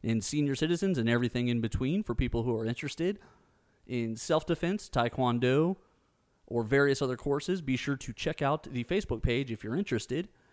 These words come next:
in Cox A T A Taekwondo.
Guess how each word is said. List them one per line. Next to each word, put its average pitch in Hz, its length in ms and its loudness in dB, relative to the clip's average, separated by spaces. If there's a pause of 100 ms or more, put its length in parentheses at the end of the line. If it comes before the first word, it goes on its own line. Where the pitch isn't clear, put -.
(260)
in 120 260 -2
Cox - 440 -6
A 156 200 -2
T 160 300 4
A 123 340 4 (420)
Taekwondo. 120 1120 -2